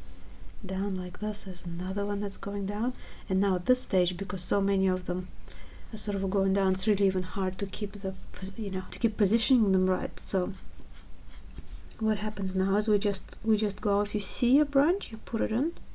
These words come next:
If you don't, you don't. Remember, if you're using images, you don't have to do exactly the same thing unless you're doing photorealism.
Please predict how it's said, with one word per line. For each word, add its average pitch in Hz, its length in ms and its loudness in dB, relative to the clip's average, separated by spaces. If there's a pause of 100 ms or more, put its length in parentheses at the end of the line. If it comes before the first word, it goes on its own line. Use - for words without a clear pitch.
(720)
If 226 180 -4
you 202 140 0
don't, 226 440 2 (300)
you 202 140 -2
don't. 247 400 0 (240)
Remember, 233 340 4
if 247 120 2
you're 240 100 4
using 262 280 8
images, 277 540 2 (220)
you 226 120 2
don't 226 260 4
have 220 440 -4
to 240 220 0 (720)
do 220 220 6
exactly 202 1040 -2 (200)
the 233 80 -4
same 208 280 -2
thing 262 400 0 (1600)
unless 220 440 4
you're 285 80 4
doing 226 240 6
photorealism. 202 840 2